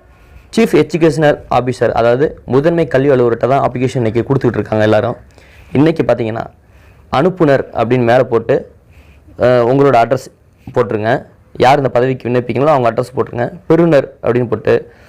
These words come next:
முதன்மை கல்வி அலுவலர் அவர்கள், முதன்மை கல்வி அலுவலகம், உங்களுக்கு எந்த டிஸ்ட்ரிக்டோ அது போட்டுங்க. இது திருச்சி ஏரியானால திருச்சின்னு எழுதியிருக்கு. அடுத்து, அஹ்,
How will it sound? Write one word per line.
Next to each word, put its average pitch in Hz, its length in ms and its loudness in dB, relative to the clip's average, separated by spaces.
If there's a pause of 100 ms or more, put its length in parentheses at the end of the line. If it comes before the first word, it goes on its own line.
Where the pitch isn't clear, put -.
(240)
முதன்மை 180 460 2
கல்வி 147 380 0
அலுவலர் 127 420 2
அவர்கள், 120 500 0 (100)
முதன்மை 139 420 0
கல்வி 131 380 0
அலுவலகம், 120 580 0 (440)
உங்களுக்கு 151 420 2
எந்த 151 240 2
டிஸ்ட்ரிக்டோ 131 380 -2
அது 113 160 2
போட்டுங்க. 117 520 -2
இது 120 140 0
திருச்சி 151 300 0
ஏரியானால 127 400 2
திருச்சின்னு 123 340 -2
எழுதியிருக்கு. 107 360 -2 (800)
அடுத்து, 127 600 0 (760)
அஹ், 110 320 0